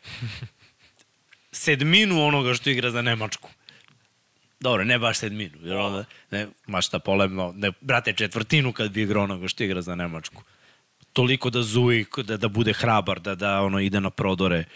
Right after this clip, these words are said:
da žive ljudi od njegovih prodora, da pravi višak, da pravi preuzimanja, da, da zna da pogodi kad može.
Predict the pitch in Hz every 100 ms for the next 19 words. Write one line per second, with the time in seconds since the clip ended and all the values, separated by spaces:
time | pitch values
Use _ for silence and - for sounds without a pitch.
0 | - - - _ _ _ - 185 160 107
1 | 107 - - 120 107 127 127 117 131 117
2 | 110 110 110 107 95 - 98 98 95 87
3 | 90 113 104 92 90 95 - 82 90 85
4 | 101 95 90 101 95 92 92 87 82 80
5 | 90 87 92 101 101 92 - 101 98 87
6 | - 95 92 90 80